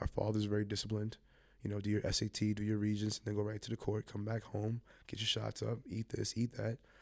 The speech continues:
So we weren't normal kids. There was no Sweet Sixteen.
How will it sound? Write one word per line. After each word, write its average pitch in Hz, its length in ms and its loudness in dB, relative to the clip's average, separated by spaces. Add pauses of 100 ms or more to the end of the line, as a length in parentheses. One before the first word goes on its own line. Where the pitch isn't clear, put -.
(340)
So - 160 0
we 117 80 6
weren't 139 320 6
normal 113 280 4
kids. 107 340 2
There 104 80 0
was 107 100 2
no 123 140 6
Sweet 117 240 4
Sixteen. 107 580 -2